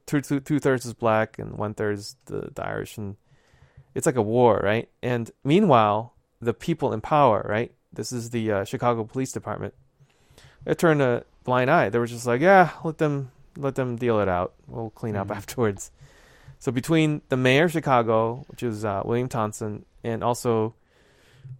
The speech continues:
Speaker 1: uh, Frank Lawton, which is the Illinois governor, they're just like, you know,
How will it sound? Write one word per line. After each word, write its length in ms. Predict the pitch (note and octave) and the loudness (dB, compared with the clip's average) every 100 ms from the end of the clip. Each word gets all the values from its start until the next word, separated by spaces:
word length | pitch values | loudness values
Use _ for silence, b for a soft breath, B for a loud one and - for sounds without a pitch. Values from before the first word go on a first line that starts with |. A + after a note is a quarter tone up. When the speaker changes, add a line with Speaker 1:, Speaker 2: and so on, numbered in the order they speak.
| _ | _
Speaker 1:
uh, 160 | A#2 A#2 | -2 -2
Frank 280 | - C#3+ C3+ | 2 2 6
Lawton, 500 | C3+ C#3 B2+ A2+ A2 - | 8 8 6 0 -6 -10
which 180 | B2 B2 | -10 -8
is 100 | A#2 | -2
the 160 | A#2 | 0
Illinois 500 | G2+ B2 B2 A#2+ A#2 | 2 2 2 2 0
governor, 640 | A2 D3 C#3 A2 G#2 G#2+ - | 4 4 4 2 -2 -6 -4
they're 180 | A#2+ D3+ | 2 2
just 280 | E3 D3+ - | 2 -2 2
like, 440 | C3+ A#2+ A2+ - _ _ _ _ _ - | 4 2 0 -10 _ _ _ _ _ -6
you 120 | C3+ | -2
know, 320 | A#2 G#2+ - | 0 0 -2